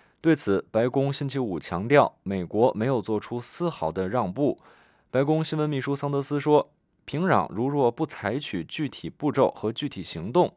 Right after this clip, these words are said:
总统就不会同意会面。总统得到了他最想要的，那就是让朝鲜无核化的机会。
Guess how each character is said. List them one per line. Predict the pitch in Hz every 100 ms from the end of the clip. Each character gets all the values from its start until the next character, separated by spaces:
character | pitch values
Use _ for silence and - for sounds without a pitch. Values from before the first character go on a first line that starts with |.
| _ -
总 | 101
统 | 131 104 -
就 | 98 90
不 | - - 120
会 | - 160 -
同 | - 82
意 | 95 90
会 | - 113
面。 | 120 131 - - - - _ _
总 | - 165
统 | 160 131 120
得 | 123
到 | 147 143
了 | 127
他 | 120 143
最 | 143 170
想 | - 67
要 | 90 160 127
的， | 90 - 76
那 | 101
就 | 98
是 | 98 98
让 | 101 95
朝 | - 90 131
鲜 | 131 85
无 | - 104 139
核 | - 101
化 | - 117
的 | 80
机 | - 117
会。 | 113 101